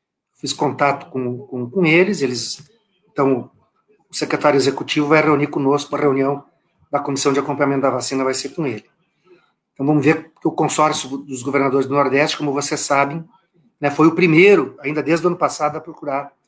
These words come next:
essa questão das vacinas, né? Então, na quarta-feira, nós teve-, teremos essa reunião. Queria dar também, aproveitar aqui, dar um, uma boa tarde a, a Eunice Sartori, eh, a, a Bandeira, Bandeira,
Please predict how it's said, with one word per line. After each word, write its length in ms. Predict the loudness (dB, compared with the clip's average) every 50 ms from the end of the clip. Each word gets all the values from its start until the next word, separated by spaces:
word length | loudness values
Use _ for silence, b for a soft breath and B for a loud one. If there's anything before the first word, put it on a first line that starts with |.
| _ _ _ _ _ _ _
essa 180 | -6 -4 -4 -4
questão 560 | -6 -6 -8 -8 -6 -6 -6 -6 -6 -10 -12 _
das 240 | -6 -4 -4 -2 -2
vacinas, 560 | -4 -2 -2 -2 -2 -4 -8 -10 -12 -16 -12
né? 200 | -8 -8 -8 -8 -10 _ _ _ _ _ _ _ _ _ _ _ _
Então, 160 | _ 0 2
na 140 | 2 0 2
quarta-feira, 540 | 2 2 2 2 0 -4 0 0 2 2 2
nós 160 | 2 2 0
teve-, 220 | 0 0 -2 -2
teremos 400 | -4 -2 -2 0 0 0 0 -2
essa 200 | -2 -2 -2 -2
reunião. 440 | 0 0 0 0 0 -2 -8 -10 -14 _ _ _ _ _ _ _ _ _
Queria 220 | _ 2 4 4 4
dar 140 | 4 4
também, 300 | 2 2 -2 -2 0 -2
aproveitar 460 | -2 -2 -2 0 0 0 0 0 -2 -4
aqui, 240 | -4 -2 -4 -4
dar 200 | 0 2 2 2
um, 240 | 2 0 -2 -8 -12 _ _ _ _ _ _ _ _ _ _ _
uma 120 | -10 -8
boa 220 | -2 0 0 0
tarde 420 | 0 0 0 2 2 4 2 2 0
a, 360 | 0 -2 -4 -4 -4 -4 -4
a 120 | -2 -2
Eunice 540 | -2 -2 -2 -2 -4 -2 -2 -2 -2 -2 -6
Sartori, 960 | -6 -6 -6 -6 -10 -16 -8 0 2 4 4 4 4 2 0 -2 -6 _ _ _ _ _ _ _ _ _ _ _ _ _ _ _ _
eh, 720 | -4 -2 -2 0 0 0 -2 -2 -2 -4 -4 -6 -8 -10 -14 -16 -10
a, 320 | -6 -4 -4 -4 -4 -6 -6
a 40 |
Bandeira, 600 | -4 -4 -4 -4 -2 0 2 4 4 6 4 4
Bandeira, 720 | 2 0 -4 -2 0 2 4 6 6 6 4 2 0 -4